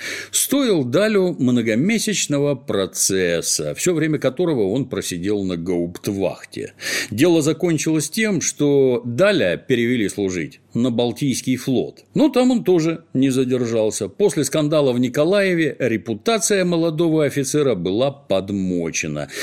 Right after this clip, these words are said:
Да и никакого интереса к морской службе у него не было. В итоге Даль оставил флот. Военная и гражданская служба его тоже как-то не заинтересовали.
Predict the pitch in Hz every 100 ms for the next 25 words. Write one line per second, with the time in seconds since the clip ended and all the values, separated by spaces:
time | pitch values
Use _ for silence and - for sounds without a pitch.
0 | - - 78 113 170 156 139 117 110 160
1 | 139 156 151 - 143 107 101 98 95 107
2 | 90 85 78 - 95 95 - 82 78 147
3 | 170 156 170 - 92 80 76 87 85 78
4 | 73 64 64 62 - 131 196 262 135 107
5 | 135 131 - _ - 98 - 117 85 73
6 | 69 80 71 - - - - - - -
7 | - 123 160 160 139 131 120 123 139 139
8 | 233 208 143 117 - 113 92 80 73 78
9 | 139 160 - 104 90 82 - 151 - 147
10 | 107 90 101 78 87 85 80 82 85 -
11 | 78 76 65 64 57